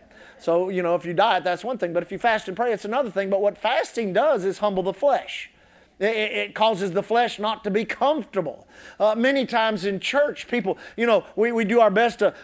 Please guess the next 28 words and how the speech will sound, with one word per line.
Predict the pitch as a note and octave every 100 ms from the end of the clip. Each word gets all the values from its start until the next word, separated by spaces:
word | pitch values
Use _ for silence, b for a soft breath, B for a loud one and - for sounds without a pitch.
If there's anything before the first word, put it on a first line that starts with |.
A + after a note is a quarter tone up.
| B
to, | G#3
to | G3 G3
have | G3 G3
comfortable | - A3+ A3+ G#3+ G3
seating | F#3 C4 A#3+ A#3 G3+
for | G3
people, | A3 A3+ A#3+ B B
but | F#3
the | F#3+
Bible | F3 C#4+ D4
says | - G#3
one | F#3 A3+
of | G3+
the | F#3+
signs | - A#3 C4 -
of | G#3+
apostasy | A3+ - C#4+ E4+ - G3+ - G3+
in |
the | F#3+
last | F#3 G3+ G#3+ -
days | B3 D4 - B B
is | G#3+
people | - C4+ A#3 A3+
will | A#3
not | A#3 A#3+ -
endure | B3 B3 A3 E3+ D3+ E4+ E4 G#3+
sound | G3+ C4 B3+ C4+ B3
teaching. | F4 E4 - A#2+